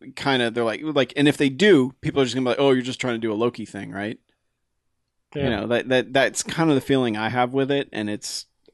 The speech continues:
Speaker 1: that's a bit frustrating. But it's not like, you know, other, aside from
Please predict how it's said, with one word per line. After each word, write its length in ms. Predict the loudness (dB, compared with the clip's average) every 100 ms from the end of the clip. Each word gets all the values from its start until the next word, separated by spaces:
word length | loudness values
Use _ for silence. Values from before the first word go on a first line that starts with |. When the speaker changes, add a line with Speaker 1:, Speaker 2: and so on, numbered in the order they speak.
| -20
Speaker 1:
that's 520 | -2 0 0 -2 -6
a 100 | -4
bit 180 | -4 -4
frustrating. 680 | -4 -4 -4 -4 -4 -6 -12 _ _ _ _ _ _ _ _ _ -2
But 220 | 0 2
it's 200 | 0 0
not 220 | 0 2
like, 240 | 2 0 0
you 120 | 2
know, 100 | 2
other, 220 | 2 0 0
aside 380 | -2 2 0 0
from 260 | -2 -2